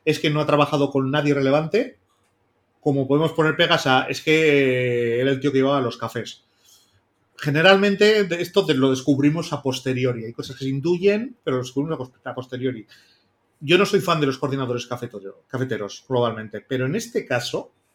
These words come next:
he visto muchas señales. Igual son, igual sencillamente es que es un tío tan de puta madre que todo el mundo habla bien de él.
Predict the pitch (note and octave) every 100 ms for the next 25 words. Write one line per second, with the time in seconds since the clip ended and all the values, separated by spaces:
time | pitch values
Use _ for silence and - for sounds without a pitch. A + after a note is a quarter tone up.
0 | _ _ _ _ _ _ _ _ _ D#3
1 | E3 E3 C#3 D3 F#3+ - - D3 D3+ D#3+
2 | B3+ - - C3 A#3 - F3+ D3 F#3 G3+
3 | G#3 G3 E3+ D#3+ D3 D3 C#3+ C3+ B2+ B2+
4 | C3 C3+ C3 B2+ B2 B2 B2 B2+ A#2+ A2+
5 | A2 G#2+ G2